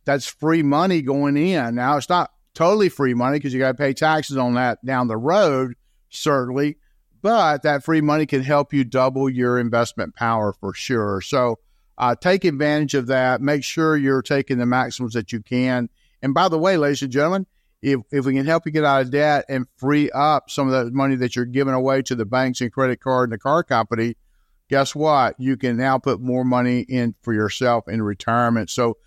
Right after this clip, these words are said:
there's a great way to make that happen. All right, so we talk about number four is, is maximize your retirement income plan. So one is maximize your contributions, if you will.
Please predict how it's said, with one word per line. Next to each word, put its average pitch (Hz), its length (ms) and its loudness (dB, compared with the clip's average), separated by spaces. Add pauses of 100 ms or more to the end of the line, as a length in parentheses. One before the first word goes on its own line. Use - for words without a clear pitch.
(200)
there's 139 160 -2
a 139 40 0
great 135 480 0
way 127 380 2
to 120 140 -4
make 113 280 0
that - 240 -2
happen. 101 540 -4 (1200)
All 175 100 4
right, 156 280 2
so 165 640 2 (300)
we 156 160 -2
talk 208 260 0
about 175 360 2
number 156 240 0
four 175 520 0
is, 147 280 -2
is 139 400 -2
maximize 151 640 0
your 135 100 0
retirement 139 460 -2
income 156 520 0
plan. 90 540 -8
So 123 280 2
one 165 520 0
is 135 240 0
maximize 135 720 0
your 120 140 -2
contributions, 127 1000 -2
if 110 140 -6
you 107 120 -4
will. 110 380 -4